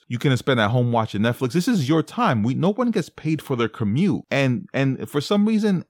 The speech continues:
it's always been okay for the employee to, to lose this time in the commute and not be in, uh, not be anywhere reimbursed by this. And it's perfectly fine for the employee then to reap all the benefits of you being at work. So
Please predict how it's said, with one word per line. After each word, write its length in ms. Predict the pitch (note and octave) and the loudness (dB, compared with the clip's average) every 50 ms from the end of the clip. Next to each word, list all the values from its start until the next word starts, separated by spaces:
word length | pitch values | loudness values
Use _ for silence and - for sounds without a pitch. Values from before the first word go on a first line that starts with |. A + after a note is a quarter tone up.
| _ | _
it's 200 | - C3+ B2+ - | -4 -4 -4 -4
always 360 | - - E3+ F#3 G#3+ G3+ F3+ D#3+ | -4 -2 -2 0 0 0 0 0
been 160 | - F3 E3 | 0 0 0
okay 420 | D#3 D3 - - G3 F#3+ F#3 E3 | 0 -2 -4 -6 -4 -2 -2 -2
for 160 | - - B2+ | -2 -2 -2
the 140 | A2 A#2 A2+ | -2 0 0
employee 800 | A2+ G#2 - - - D#3 E3+ F#3+ F#3+ D#3 A#2 G2 F2 E2 E2 - _ | 0 -2 -2 -4 -6 -4 -2 0 0 0 0 0 -2 -4 -6 -10 _
to, 160 | - C3+ A#2 | -4 -4 -4
to 160 | - - B2+ | -2 -2 0
lose 460 | A2+ G#2+ G#2+ B2+ D#3+ G#3 G#3 F3+ C3+ | 0 0 2 0 2 2 0 0 0
this 180 | A2+ A2 G2 - | -2 -2 -2 -4
time 340 | - - G#2 F#2 F2 F#2 F#2 | -6 -6 -2 -2 0 0 0
in 100 | F#2 F2+ | 0 0
the 60 | F#2 | 0
commute 360 | - - G2+ G2 G2+ G2+ G2 | -2 -2 0 0 2 2 0
and 100 | G2 G#2 | 0 0
not 220 | A#2+ C#3 D3+ D#3 | 0 0 -2 -2
be 180 | - E3+ D#3 D3 | -2 -2 -2 -2
in, 180 | C3 A#2+ - - | -2 -4 -4 -4
uh, 120 | G2+ G#2+ | -4 -4
not 320 | G#2+ A2 B2+ C#3 C#3+ - | -2 -2 -2 -2 -4 -6
be 120 | - D3 D3 | -4 -4 -4
anywhere 480 | C3+ C#3 C3+ A#2+ G#2+ A#2 A#2 A2+ A2 | -2 -2 -4 -4 -2 0 0 0 0
reimbursed 640 | G#2 G#2 G#2+ G#2 F#2+ F#2 E2 G2+ A#2 D3+ D3+ - - | 0 0 0 0 0 0 0 0 0 0 0 -2 -4
by 160 | - D#2+ D#2 | -2 -2 -2
this. 280 | D2+ D#2 D#2 E2+ - - _ | 0 0 -2 -2 -4 -6 _
And 120 | - A2+ | -4 -4
it's 80 | A2+ - | -4 -2
perfectly 440 | - E3+ F3 E3+ - F3 E3+ F3 E3 | -2 -2 -2 -2 -2 -4 -2 -2 -2
fine 240 | - E3+ D#3+ D#3 | 0 0 0 0
for 80 | C3+ D3+ | 0 0
the 120 | C3 C3+ | -2 -2
employee 340 | B2+ B2 - - D3 D3 C#3+ | -2 -2 -2 0 0 2 2
then 160 | B2+ C3 B2+ A#2+ | 2 0 -2 0
to 220 | - A#2+ A2 G#2 | 0 0 0 0
reap 460 | G2 F#2 G#2+ A2 A#2 C3+ C#3+ C#3 - | -2 -4 -4 -2 -2 -2 -2 0 0
all 120 | B2+ B2+ B2 | 0 0 0
the 80 | A#2 | -2
benefits 500 | A2+ G2+ C3 E3 G#3 A3 - - G#2 - | -2 -2 0 0 0 -2 -2 -4 -4 -4
of 120 | A2+ F#2 G#2 | -4 -4 -2
you 80 | A#2 | -4
being 320 | A2+ G2+ A#2 A#2+ B2 A#2 A2+ | -2 0 0 0 2 2 0
at 140 | G2+ D#2 F#2+ | 0 0 -2
work. 360 | G2 C3+ F#3+ G3 C#3 G#2+ - | -2 0 0 0 -2 -4 -6
So 420 | - - G#2 F#2+ F#2 F2 E2 - | -4 -2 0 2 2 0 0 -4